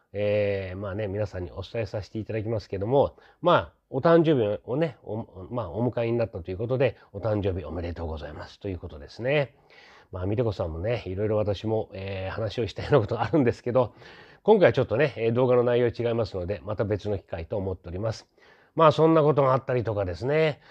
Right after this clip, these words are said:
えー、片や、ニューヨークの方ではいよいよね、えー、もう今日が二十日ですので、まあ、そろそろね、合格発表が出てきても私はお-、おかしくないと思ってるんですけども、まあ、今ぐらいから、そうですね、来週の初めぐらいに、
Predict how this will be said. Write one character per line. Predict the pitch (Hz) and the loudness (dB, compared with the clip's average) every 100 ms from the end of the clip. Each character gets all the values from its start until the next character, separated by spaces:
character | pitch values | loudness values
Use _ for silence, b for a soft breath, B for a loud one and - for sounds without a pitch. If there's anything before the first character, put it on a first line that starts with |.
| B - | B -2
え | 139 | 0
ー、 | 139 | 2
片 | 135 135 | 2 6
や、 | 170 139 78 _ _ _ _ _ _ _ _ _ | 6 6 2 _ _ _ _ _ _ _ _ _
ニ | 123 143 | 2 6
ュ | |
ー | |
ヨ | 143 143 | 8 6
ー | |
ク | 123 | 2
の | 107 | -2
方 | 117 117 | 0 0
で | 104 | 0
は | 95 | -2
い | 110 | 0
よ | 170 202 | 4 4
い | |
よ | 175 | 6
ね、 | 139 170 - b b b | 6 4 2 b b b
え | 120 147 147 143 135 | -4 0 2 4 2
ー、 | |
も | 123 | 0
う | 110 | -2
今 | 160 147 | 2 4
日 | 123 90 | 4 0
が | |
二 | 107 | -6
十 | - | -4
日 | 143 | 0
で | 147 | 0
す | 143 113 | 0 -2
の | 101 | -2
で、 | 104 156 110 - b b b b | 4 4 4 -2 b b b b
ま | 165 175 | 2 4
あ、 | |
そ | 147 214 | 4 6
ろ | 247 | 6
そ | 202 | 6
ろ | 170 | 4
ね、 | 139 131 | 4 2
合 | 127 180 | 2 2
格 | 185 160 | 0 -4
発 | 151 180 | -6 -4
表 | 151 | 0
が | 131 | 0
出 | 131 | 2
て | 180 | 0
き | - | -2
て | 139 | -2
も | 120 | -2
私 | 113 190 180 | 0 0 0
は | 220 | 0
お-、 | 143 135 - 120 | 0 -4 -6 -4
お | |
か | 185 | -4
し | - | -4
く | 147 | -2
な | 147 | 0
い | 120 | 0
と | |
思 | 123 135 | 0 0
っ | |
て | - | -2
る | 98 | -4
ん | 92 | -4
で | 87 | -6
す | - | -6
け | 107 | 0
ど | |
も、 | 143 170 - b b b | 6 6 6 b b b
ま | 160 | 2
あ、 | 143 | 4
今 | 147 165 | 4 2
ぐ | 165 | 4
ら | 175 156 | 4 4
い | 117 | 2
か | 117 | 2
ら、 | 139 160 113 | 6 6 6
そ | - 131 | 0 -4
う | |
で | 110 | -2
す | 95 | -4
ね、 | 131 139 | -2 0
来 | 123 127 | 0 -2
週 | - | -2
の | 120 | -4
初 | 104 120 | -2 0
め | 156 | 2
ぐ | 156 | 4
ら | 151 | 4
い | 113 | 2
に、 | 95 | 0